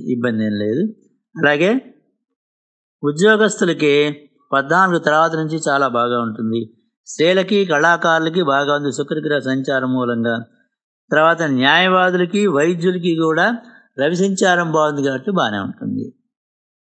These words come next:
చేతి వృత్తిదారులకి కూడా బాగుంటుంది. ఉపాధ్యాయులకి గురుబలం బాగుంది కాబట్టి వారికి కూడా ఆనందదాయకంగా ఉంటుంది. ఇప్పుడు, ఆ, మాసాధిపతుల గురించి మనం తెలుసుకుందాం. మాసాధిపతులు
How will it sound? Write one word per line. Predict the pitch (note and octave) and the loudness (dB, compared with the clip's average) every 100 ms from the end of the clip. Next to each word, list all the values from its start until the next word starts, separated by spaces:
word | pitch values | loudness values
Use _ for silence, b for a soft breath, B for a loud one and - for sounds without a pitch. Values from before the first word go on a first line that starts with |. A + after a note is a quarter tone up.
| _ _ _ _ _ _ _ _ b b b - G3 | _ _ _ _ _ _ _ _ b b b 0 2
చేతి | G3+ G#3+ | 4 2
వృత్తిదారులకి | G3+ F#3 E3 D#3+ D#3 D3+ | 2 2 2 2 0 -2
కూడా | D3 D3 | 0 0
బాగుంటుంది. | C#3+ C3+ C#3 F3+ F#3+ | 0 0 0 0 0
ఉపాధ్యాయులకి | C#3 D#3+ E3 D#3 C#3 E3 E3+ F#3+ | 2 2 2 2 2 2 2 0
గురుబలం | D#3+ E3+ E3+ E3+ E3 | 0 2 2 0 2
బాగుంది | D3 D3+ D3 | 0 0 0
కాబట్టి | C#3+ C#3+ C#3+ G3+ C4 - _ _ - | 0 0 -2 -2 -4 -10 _ _ -4
వారికి | A#2 A#2+ C3+ C3+ | 0 2 2 0
కూడా | C#3 C3+ | 0 0
ఆనందదాయకంగా | C3+ B2 B2+ B2+ A#2 A#2 A#2 A#2 A2+ A#2 | 2 2 0 -2 -2 -4 -4 -6 -4 -4
ఉంటుంది. | G#2+ G#2 G#2 G#2 A#2 _ _ _ _ | -6 -8 -6 -6 -10 _ _ _ _
ఇప్పుడు, | - A#3+ E3 D#3+ F#3+ G#3+ _ _ _ D3+ | 0 4 4 4 2 -4 _ _ _ -2
ఆ, | C3+ C3 B2 | 0 0 0
మాసాధిపతుల | B2 D#3+ G3 A3 A3 G#3 G3+ F3 D#3+ | 2 4 4 4 2 0 -2 -2 -2
గురించి | D#3+ D3 | -4 -4
మనం | C#3 D#3+ A3+ | -4 -2 -2
తెలుసుకుందాం. | D3 - - - - - _ _ _ _ - | -2 -8 -14 -14 -14 -20 _ _ _ _ 0
మాసాధిపతులు | D3+ F3+ F3 F3 C#3 C3+ G#2+ | 2 2 2 0 0 -4 -4